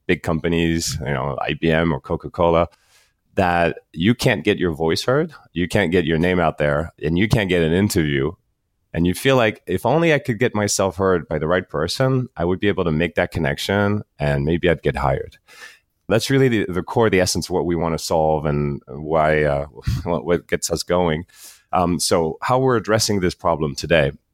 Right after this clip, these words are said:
is we have a recruitment C R M. So that's a candidate relationship management software. We collect data from different channels.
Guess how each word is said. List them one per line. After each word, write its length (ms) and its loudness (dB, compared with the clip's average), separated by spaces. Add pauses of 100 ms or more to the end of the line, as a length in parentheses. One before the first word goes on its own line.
(560)
is 540 2
we 220 0
have 340 0
a 80 -2
recruitment 420 0
C 160 0
R 160 2
M. 320 2 (420)
So 180 -2
that's 200 0
a 220 -2
candidate 520 2 (160)
relationship 760 0
management 520 -4
software. 520 2 (480)
We 480 2 (120)
collect 380 0
data 340 4
from 300 -4
different 320 -2
channels. 500 -2